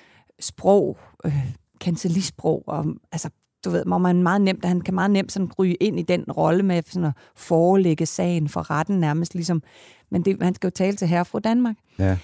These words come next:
Speaker 1: Så lige med ham, der lavede jeg blandt andet det, at jeg skrev dagbog. Jeg skrev hans dagbog, men i bogen står det, som om det er ham, der har skrevet den. Hvor jeg spurgte ham om sådan nogle ting med, hvad, øhm, du har lige spist aftensmad. Hvad fik du til aftensmad?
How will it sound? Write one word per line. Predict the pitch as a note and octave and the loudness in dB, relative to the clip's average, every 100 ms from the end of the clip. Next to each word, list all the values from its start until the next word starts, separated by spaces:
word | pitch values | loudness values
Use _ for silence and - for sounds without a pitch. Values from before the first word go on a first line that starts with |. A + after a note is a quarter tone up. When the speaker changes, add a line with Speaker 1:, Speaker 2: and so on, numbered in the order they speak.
| - | -8
Speaker 1:
Så | - G3+ | -4 0
lige | A3+ | 4
med | C4+ | 4
ham, | F#3+ A3 B3+ | 4 2 2
der | A#3+ | 2
lavede | A3+ G#3 G#3+ | 2 2 2
jeg | F#3 | 0
blandt | F#3 E3+ | 0 2
andet | F#3+ A#3+ G#3+ | 2 2 0
det, | G3 | 0
at | - E3+ | 0 -2
jeg | E3 | -4
skrev | - E3+ D3+ - | -4 -2 -2 2
dagbog. | E3 A3 A3+ F3 - _ _ F#3 | 2 2 0 0 -4 _ _ -2
Jeg | G#3+ | 0
skrev | - E3 | 0 0
hans | D3+ F#3+ | 0 0
dagbog, | - D#3+ D#3 D#3+ | 2 0 0 -2
men | D#3 | -2
i | D#3 | 0
bogen | F#3+ F3 | 0 0
står | D#3 F#3 | -2 -4
det, | D#3 D3+ | -4 -4
som | D#3 | -4
om | - - - | -6 -8 -6
det | |
er | D#3 | -2
ham, | D#3+ | -2
der | F3 | -2
har | |
skrevet | D3+ - D3+ | -4 -4 -4
den. | E3 - - - _ _ - | -6 -10 -20 -20 _ _ 0
Hvor | G3+ | 2
jeg | G3 | 2
spurgte | - A#3 A#3+ | 0 0 2
ham | G#3+ | 2
om | F#3+ | 2
sådan | G#3+ | 0
nogle | G3 | -2
ting | F3+ G3+ F#3+ | -2 -4 -2
med, | F#3 | -2
hvad, | G3+ A#3+ A3+ F3+ | 0 0 0 0
øhm, | E3+ D#3 E3 _ - - - - A3 - - A3+ - | -2 -4 -8 _ -20 -20 -20 -20 -20 -20 -20 -12 -2
du | |
har | G#3+ | 0
lige | A#3+ | 0
spist | A#3 A#3+ - | -2 -4 0
aftensmad. | F#3 - G#3+ G#3 F#3+ A3+ _ - | -2 -2 -4 -2 -4 -8 _ -6
Hvad | G3 | -4
fik | F#3+ G#3+ - | -2 -6 -6
du | |
til | G#3 | -2
aftensmad? | F3 F3+ - G3+ G3 | -2 -2 -8 -6 -2